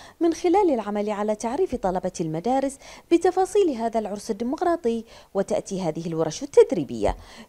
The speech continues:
لمختلف المراحل التعليمية لإيجاد جيل جديد يتمتع بوعي كامل بأهمية العملية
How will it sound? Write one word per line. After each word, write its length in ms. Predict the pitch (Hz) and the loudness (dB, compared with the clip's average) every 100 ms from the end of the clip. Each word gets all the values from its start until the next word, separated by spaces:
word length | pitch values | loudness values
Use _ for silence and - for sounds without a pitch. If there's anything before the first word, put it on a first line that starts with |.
| 269 | 2
لمختلف 640 | 339 370 - 381 359 285 | 4 4 2 2 2 2
المراحل 440 | 214 202 190 - | -4 -4 -4 -6
التعليمية 840 | 185 185 - 262 202 120 78 71 - - - | -8 -6 -4 -2 -2 -6 -6 -8 -10 -20 -12
لإيجاد 460 | 180 160 151 147 127 | -6 -4 0 0 0
جيل 400 | 139 143 143 285 | -4 -4 0 2
جديد 360 | 349 190 117 - - - - | 2 0 -4 -12 -20 -16 0
يتمتع 560 | 349 370 415 415 247 | 0 2 2 0 -2
بوعي 480 | 190 196 160 190 359 - | -4 0 2 2 0 0
كامل 380 | 196 151 151 170 - - - | 0 0 -4 -6 -16 -20 -14
بأهمية 540 | - 185 180 143 131 143 | -4 -2 -2 -4 -4 -4
العملية 560 | 156 131 135 135 135 | -4 -2 -2 -2 0